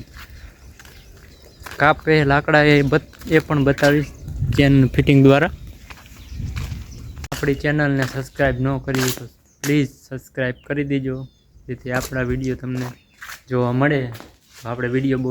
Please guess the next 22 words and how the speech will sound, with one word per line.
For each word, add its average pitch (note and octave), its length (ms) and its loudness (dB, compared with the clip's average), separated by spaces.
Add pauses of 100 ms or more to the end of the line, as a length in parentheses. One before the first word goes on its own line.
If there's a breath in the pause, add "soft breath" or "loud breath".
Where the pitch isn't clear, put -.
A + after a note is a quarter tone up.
લાંબો C3 220 2
નહીં D#3 240 0
કરીએ, C3 260 -2
એટલે A#2 220 -6 (680 soft breath)
આપણે B2 220 -6
તમને C3 280 0
બતાવીશું B2+ 580 0 (300)
ચેનનું C3 380 -2
ફિટિંગ C3 300 -4 (160)
ગ્રાઇન્ડર B2 360 -2
મશીનમાં. C3 560 -2 (2250)
આપણું C3+ 340 2
મશીન C#3 260 2
એ C#3 80 6
આપણે C3+ 240 -2 (140)
ઘરેથી C3 380 2
લઈ C3+ 120 4
આવ્યા A#2+ 160 -2
હતા, F#3+ 140 -12 (680)
જે - 100 -6
ઘરે A#2 220 2
હતું. - 160 -8